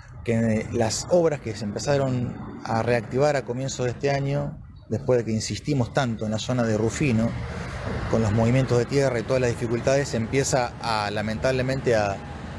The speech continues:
a decaer el ni-, el nivel de obra. La empresa está, ha rescindido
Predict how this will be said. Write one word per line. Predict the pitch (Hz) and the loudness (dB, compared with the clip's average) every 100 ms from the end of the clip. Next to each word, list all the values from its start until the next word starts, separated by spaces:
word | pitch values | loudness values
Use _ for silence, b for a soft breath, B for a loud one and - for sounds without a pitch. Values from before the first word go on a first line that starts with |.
| - | -6
a | 104 107 | -2 0
decaer | 110 120 131 151 - | 2 2 2 0 -2
el | 117 117 | -2 -2
ni-, | 113 | -2
el | 113 110 | -2 0
nivel | 110 123 143 165 | 2 4 2 0
de | 117 127 | 0 2
obra. | 139 151 170 180 | 2 0 -2 -2
La | 110 | -2
empresa | 110 127 120 | 0 0 0
está, | 123 123 120 - - - - - - | -2 0 0 -4 -16 -20 -20 -18 -8
ha | - 123 | -4 -2
rescindido | 120 - 107 113 147 139 139 | -2 -4 -4 0 2 2 0